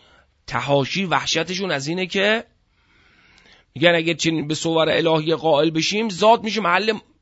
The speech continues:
متکثرات، در حالی که شما دانستید که این اشکال لازم نمی آید مگر به نزد محجوبان از حق که گمان می‌کنند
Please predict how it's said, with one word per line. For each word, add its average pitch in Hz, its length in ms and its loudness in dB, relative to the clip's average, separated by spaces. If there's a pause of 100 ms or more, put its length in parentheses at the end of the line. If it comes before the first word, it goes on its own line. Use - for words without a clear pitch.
(420)
متکثرات، 139 720 -2 (1400)
در 123 220 -2
حالی 151 420 0
که 185 120 -6
شما 143 360 0
دانستید 131 840 -2 (640)
که 120 120 -4
این 120 260 -2
اشکال 139 560 -2
لازم 135 440 0
نمی 202 380 0
آید 131 440 2 (1000)
مگر 160 600 2
به 127 200 -4
نزد 147 460 0
محجوبان 170 1300 2
از 139 260 -2
حق 127 300 -6 (2250)
که 131 120 0
گمان 147 480 6
می‌کنند 123 840 -2